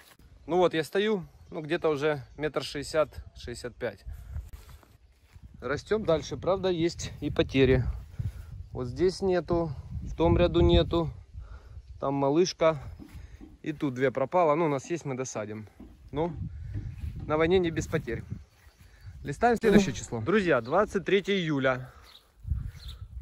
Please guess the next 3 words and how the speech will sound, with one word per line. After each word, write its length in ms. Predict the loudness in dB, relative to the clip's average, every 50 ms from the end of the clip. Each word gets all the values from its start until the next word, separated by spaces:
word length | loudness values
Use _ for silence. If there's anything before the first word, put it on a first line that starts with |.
| -18 _ _
Вот 320 | -8 -2 -2 -2 -2 0
наши 580 | 0 2 2 0 0 -2 -2 -2 0 -2 -4 -8 -12 _ _ _ _ -20 -20 -20 -20 -20 _ -18 -16 -16 -14 -14 -14 -14 -14 -16 -8 -2
павловнии. 1080 | 0 0 2 2 2 2 4 4 4 4 4 2 4 4 6 6 6 6 4 4 2